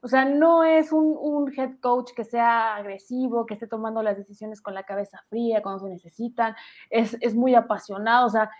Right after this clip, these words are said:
esta situación la podemos ver con el cambio de los quarterbacks, o sea, no puede ser que tú seas la misma persona que está decidiendo que, que según está viendo que está mal por la posición o por lo, por el talento que tienes ahí en el, en el campo,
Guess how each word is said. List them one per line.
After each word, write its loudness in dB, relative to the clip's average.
esta 2
situación 0
la 2
podemos 0
ver -2
con -4
el -6
cambio -4
de 0
los -6
quarterbacks, 0
o -12
sea, 2
no 4
puede 10
ser 4
que -2
tú -2
seas 2
la 4
misma -2
persona -4
que -2
está 2
decidiendo 0
que, -10
que -12
según 0
está 0
viendo 0
que -20
está 2
mal 0
por -4
la -4
posición -2
o -4
por -4
lo, -4
por 2
el -2
talento 2
que -6
tienes -6
ahí -2
en -8
el, -8
en -20
el -20
campo, 0